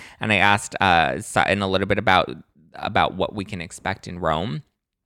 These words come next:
And she gives me a little scoop on what we can see in Rome. So stay tuned for that interview this Wednesday. But Denise fucking Richards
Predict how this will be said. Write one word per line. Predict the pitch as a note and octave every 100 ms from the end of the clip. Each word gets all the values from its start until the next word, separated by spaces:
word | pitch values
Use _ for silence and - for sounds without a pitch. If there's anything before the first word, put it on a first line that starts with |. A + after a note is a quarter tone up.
| _ _ _ -
And | F#2+
she | F2+
gives | F2+ E2+
me | F#2
a |
little | F2 E2 D#2+ E2
scoop | - F#2 F2+
on | F2+
what | F2+
we | G2
can | F#2 G2
see | - F#2
in | E2
Rome. | D#2+ E2
So | A2+ G#2+
stay | - E2+
tuned | - E2+
for | -
that | E2+
interview | E2 E2 E2
this | E2
Wednesday. | C#2+ E2+ - A#2 B2+ - -
But | -
Denise | G2 G2 G2+
fucking | - F#2 D#2+
Richards | G2 B2+ F2 F2+